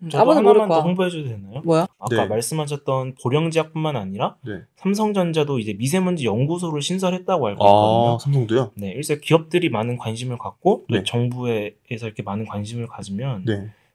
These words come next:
Speaker 2: 좋은 결과가 있을 거라고 생각을 합니다.
Speaker 3: 아, 사실 정치적인 얘기가 될 수도 있는데
Speaker 2: 네.
Speaker 3: 이, 이, 이 미세먼지가 좀 이렇게 해결이 안 되다 보니까
Speaker 2: 그쵸.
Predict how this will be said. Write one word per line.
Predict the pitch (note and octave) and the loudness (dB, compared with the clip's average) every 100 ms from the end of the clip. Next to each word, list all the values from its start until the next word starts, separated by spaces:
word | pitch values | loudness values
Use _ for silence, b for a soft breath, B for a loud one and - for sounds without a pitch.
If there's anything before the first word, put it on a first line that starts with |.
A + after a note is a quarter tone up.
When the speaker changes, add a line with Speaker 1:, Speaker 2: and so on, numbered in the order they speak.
| - | -6
Speaker 2:
좋은 | C3+ C#3+ | -2 0
결과가 | A#2+ A2+ B2 | 0 0 -2
있을 | G2 - B2 | -2 -6 -4
거라고 | G#2+ G2 | -4 -4
생각을 | G#2 A#2+ G#2+ | -6 -10 -10
합니다. | B2 B2 F#2 | -10 -10 -12
Speaker 3:
아, | G2+ F#2+ G#2+ _ _ _ _ | -14 -16 -20 _ _ _ _
사실 | - - B2+ A#2 - b b b _ _ _ _ - | -10 -2 0 -2 -10 b b b _ _ _ _ -14
정치적인 | B2+ A2+ - - E3+ F3+ D#3+ | -12 -4 -4 0 2 2 2
얘기가 | C3 C3+ | 0 -2
될 | A#2+ | -4
수도 | - A#2 | -8 -6
있는데 | F2 F#2 A2+ A2+ | -6 -2 -4 -4
Speaker 2:
네. | G#2 | -6
Speaker 3:
이, | B2 | -4
이, | B2 C#3+ D3 | -2 0 2
이 | C#3 B2 | 0 0
미세먼지가 | D3 A3+ A#3 F#3 E3 C#3+ C3+ B2 A#2 A2 B2 C#3 | 0 0 -2 0 4 4 4 0 -2 0 2 2
좀 | D3 | 0
이렇게 | C#3 | 0
해결이 | D3 G#3+ G#3 | -2 0 -4
안 | A#2 | -4
되다 | C3+ D3 | -2 0
보니까 | B2+ G#2 G2+ A2 B2+ | -2 -4 -2 -2 -4
Speaker 2:
그쵸. | A#2 G#2+ A2+ | -10 -16 -20